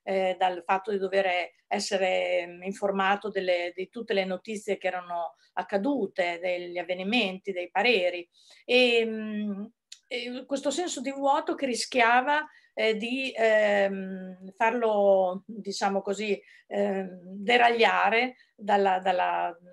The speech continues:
da una strada regolare di vita. E, mm, però,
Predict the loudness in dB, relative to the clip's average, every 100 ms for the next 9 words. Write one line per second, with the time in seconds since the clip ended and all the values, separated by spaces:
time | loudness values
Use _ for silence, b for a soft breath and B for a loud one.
0 | _ -2 -2 -2 -4 0 2 2 0 -2
1 | -4 -6 -8 -6 -4 0 0 0 -2 -2
2 | -2 -6 -8 -14 -8 -4 -4 B B B
3 | B 2 4 2 0 -4 -8 -2 0 2
4 | 2